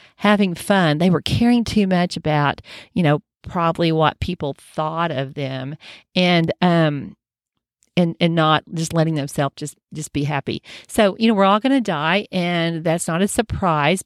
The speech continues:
but sometimes it's a revelation that we have to admit. But the key is to really, really live. And, um, that's what Vitality Mindset Made Simple is all about. That's why we're here. So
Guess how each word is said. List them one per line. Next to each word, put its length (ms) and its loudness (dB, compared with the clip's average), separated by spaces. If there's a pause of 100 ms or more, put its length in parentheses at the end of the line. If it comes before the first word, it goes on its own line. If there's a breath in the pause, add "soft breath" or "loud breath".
but 240 0
sometimes 600 -4
it's 180 -6
a 60 -6
revelation 880 2
that 120 2
we 120 -2
have 240 -2
to 320 -4 (480 loud breath)
admit. 760 2
But 140 0
the 80 0
key 420 0
is 160 0
to 220 -6
really, 540 2
really 680 0
live. 480 0 (480 loud breath)
And, 480 2
um, 480 -2
that's 180 0
what 140 -2
Vitality 360 2
Mindset 380 0
Made 180 0
Simple 260 -4
is 100 -4
all 160 -2
about. 340 0
That's 180 -6
why 180 -6
we're 120 -6
here. 400 -4 (1120 loud breath)
So 460 0